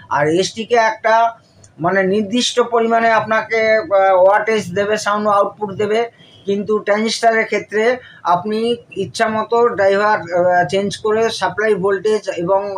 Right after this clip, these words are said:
ট্রান্সফরমারের অ্যাম্পিয়ার বাড়িয়ে কমিয়ে, ভোল্টেজ বাড়িয়ে কমিয়ে আপনি কিন্তু ওয়াটেজ অনেক বেশি বাড়াতে পারেন এবং আপনি আপনার মনের মতো করে আপনি কত ওয়াটের সেট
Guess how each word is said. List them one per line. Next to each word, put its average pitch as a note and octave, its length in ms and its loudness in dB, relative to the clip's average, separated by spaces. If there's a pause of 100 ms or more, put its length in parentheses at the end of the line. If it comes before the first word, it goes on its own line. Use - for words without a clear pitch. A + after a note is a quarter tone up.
(120)
ট্রান্সফরমারের G#3 880 -2
অ্যাম্পিয়ার G3+ 500 -2 (380)
বাড়িয়ে G3 400 2
কমিয়ে, G3+ 420 -4
ভোল্টেজ F3+ 560 -2
বাড়িয়ে F#3+ 320 0
কমিয়ে G#3+ 420 -2 (340)
আপনি F3+ 340 -2
কিন্তু F#3 300 -4 (100)
ওয়াটেজ F#3+ 420 2
অনেক A3 320 0 (140)
বেশি F3 340 -4
বাড়াতে F3 340 2
পারেন F#3+ 360 0 (400)
এবং F#3 280 0
আপনি F3 400 -2
আপনার F#3+ 380 0
মনের F#3 320 0
মতো G3 220 -2
করে G3+ 260 -2
আপনি F#3+ 460 -2
কত F3 180 0
ওয়াটের G#3 380 0
সেট G3+ 280 -2